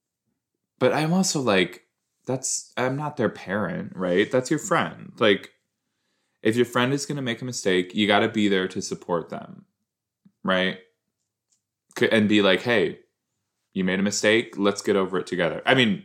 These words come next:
certain mistakes. Obviously, like, if your friend hits someone with a car on purpose, you're not gonna be like, Oh, you know what? I'm so sorry. That was so so awful. But, like,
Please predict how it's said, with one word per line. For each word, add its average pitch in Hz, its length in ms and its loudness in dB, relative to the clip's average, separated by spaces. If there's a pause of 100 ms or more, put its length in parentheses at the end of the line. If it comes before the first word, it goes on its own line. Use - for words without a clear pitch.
(140)
certain 98 340 2
mistakes. - 600 -12 (160)
Obviously, 117 280 0
like, 98 200 2
if 101 80 -2
your 101 100 2
friend 107 240 0
hits 107 240 -2
someone 98 240 -2
with 85 120 -12
a 85 60 -14
car 85 680 -2 (400)
on 92 140 -2
purpose, - 600 -2
you're 104 120 2
not 101 140 2
gonna 101 120 -2
be 98 120 0
like, 92 240 0 (520)
Oh, 226 300 4 (400)
you 160 160 0
know 160 140 -2
what? 185 420 -2 (720)
I'm 151 160 0
so 139 280 2
sorry. 101 300 0
That 107 160 0
was - 200 -2
so 127 600 2 (840)
so 131 260 4
awful. 90 760 2 (260)
But, 101 440 2
like, 101 360 2